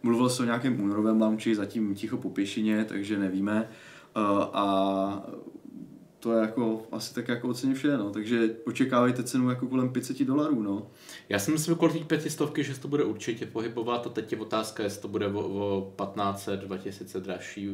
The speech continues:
Speaker 2: na náš přepočet, nebo ne.
Speaker 1: Jako s-, no jasně. Když jsme se bavili, že č-, kolik to tady bylo, já teďka hlavně nedokážu spočítat, že když pět set dolarů je přímě čtrnáct tisíc korun
Speaker 2: Hmm.
Speaker 1: a už v tom, už v tom počítám i to D P H clo,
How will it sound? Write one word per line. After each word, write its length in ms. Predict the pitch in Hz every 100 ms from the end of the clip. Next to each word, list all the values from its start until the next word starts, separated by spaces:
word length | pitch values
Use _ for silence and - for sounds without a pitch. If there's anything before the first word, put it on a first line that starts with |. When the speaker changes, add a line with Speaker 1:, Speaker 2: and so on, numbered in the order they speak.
| 98 95
Speaker 2:
na 120 | 95
náš 160 | 95
přepočet, 580 | - - 104 104 101 101
nebo 260 | 101 98 98
ne. 260 | 92 92 90
Speaker 1:
Jako 280 | 120 113 156
s-, 160 | 151
no 160 | 131 135
jasně. 300 | 143 131 107 - - - - _ -
Když 180 | 127 131
jsme 160 | 143
se 120 | 151 156
bavili, 340 | 127 131 135
že 280 | 135 131 127
č-, 120 | - -
kolik 200 | 120 123
to 80 |
tady 160 | 120 117
bylo, 200 | 110 107
já 60 | 104
teďka 260 | 110 123
hlavně 220 | 117 107
nedokážu 300 | 110 110 113
spočítat, 520 | 120 110 107 110 117 113
že 100 | 113
když 320 | 123 120 -
pět 200 | - 120
set 120 | 139
dolarů 240 | 120 117
je 60 | 120
přímě 280 | 120 117 123
čtrnáct 300 | - 117 113
tisíc 280 | 117 135 131
korun 360 | - 113 120
Speaker 2:
Hmm. 260 | 98 98 95
Speaker 1:
a 100 | 110
už 180 | 139 127
v 40 | -
tom, 200 | 127 127
už 140 | 127
v 40 | -
tom 140 | 127
počítám 600 | 123 120 127 123 120 120 117
i 80 |
to 280 | 113 120 120
D 120 | 113
P 140 | 110 117
H 140 | 120 117
clo, 420 | - 107 120